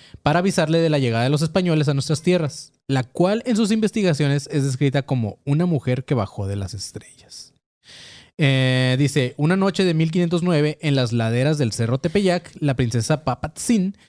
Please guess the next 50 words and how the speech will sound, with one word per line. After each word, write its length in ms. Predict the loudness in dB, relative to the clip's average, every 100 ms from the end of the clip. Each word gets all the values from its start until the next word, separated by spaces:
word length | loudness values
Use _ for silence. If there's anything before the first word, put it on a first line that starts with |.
| _ -2
cuñada 340 | 0 2 2
del 140 | 2 0
emperador 400 | 0 0 0 0
Moctezuma 560 | -2 -4 -8 -4 -2
segundo, 480 | 0 0 0 0 -2
experimentó 520 | -4 -4 -2 -2 -2 -4
un 80 |
encuentro 400 | -6 -6 -6 -6
cercano". 580 | -4 -6 -4 -4 -4 -6 _ _ -20 -20 _ -20 -14 -2
Curiosamente, 720 | 0 2 2 0 0 -4 -4
es 200 | -2 0
la 120 | 0
misma 380 | 0 0 0 0
descripción 500 | -2 -4 -4 -2 -2
que 140 | 0
usa 580 | 0 0 0 0 0 -2 -4
en 440 | -2 0 0 0
el 160 | 0 0
relato 440 | -2 -2 -4 -2
de 140 | -2 0
Juan 200 | 0 2
Diego 340 | 0 0 -4
en 140 | -2 0
mil 120 | 0
quinientos 400 | -2 -2 -4 -4
treinta 340 | 0 0 0
y 100 | 2
uno, 200 | 2 0 -6 _ _ _ -2
donde 240 | 0 2
se 120 | 0
supone 380 | -2 0 -2 -2
que 200 | 0 -2 0
este 460 | -2 0 -2 -2 -2
indígena 640 | 0 2 0 0 0 0
estaba 380 | -2 0 0 0
recorriendo 580 | 0 -2 -2 -2 0 0
el 80 |
Cerro 220 | 0 0 0
de 60 |
Tepeyac 500 | 0 0 2 2 0 -2
y 80 | 0
vio 180 | 2 2
una 120 | 0
mujer 380 | -2 -2 -4 -2
que 100 | -2
bajó 340 | -2 -6 -6
de 80 | -2
las 180 | -2 -2
estrellas 440 | -2 0 0 0
también, 320 | -2 -2 -2